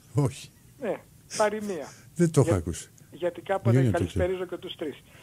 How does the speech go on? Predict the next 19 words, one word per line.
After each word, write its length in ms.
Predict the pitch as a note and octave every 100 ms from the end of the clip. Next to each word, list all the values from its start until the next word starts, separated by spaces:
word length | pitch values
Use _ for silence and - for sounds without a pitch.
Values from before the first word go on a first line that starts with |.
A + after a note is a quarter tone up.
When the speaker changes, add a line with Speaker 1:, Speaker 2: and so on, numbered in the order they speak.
| - - -
Speaker 2:
Γιατί 320 | D3 F3+ F3+
κάποτε 500 | G3+ G3+ G#3+ G3+ G3+
τα 440 | F#3+ F#3 F3 E3 -
σκυλιά 300 | F#3+ F3+ G3+
γεννόντουσαν 640 | G#3 G#3 A3+ A3 C4 B3+
τυφλά. 540 | C4+ - G3 A2 - - - - - - - - - - - - - - - - - - - - - A3+
Με 100 | G#3+
την 160 | A3
πρόοδο 440 | G3+ C4+ A3+ G3 F3
σιγά 320 | G3 G3+ G3
σιγά 320 | - F3+ G3
με 140 | F3+
τις 500 | E3 D#3+ D#3 D3+ D3
αλλαγές 720 | E3+ E3+ E3 F#3 C4+ - - - - - - - - - - C#4 C4+
βγαίνουνε 360 | G#3+ A3+ A#3 A#3
με 100 | A3+
ανοιχτά 240 | G#3+ G3+
τα 120 | G3+ G#3+
μάτια. 340 | G#3 - -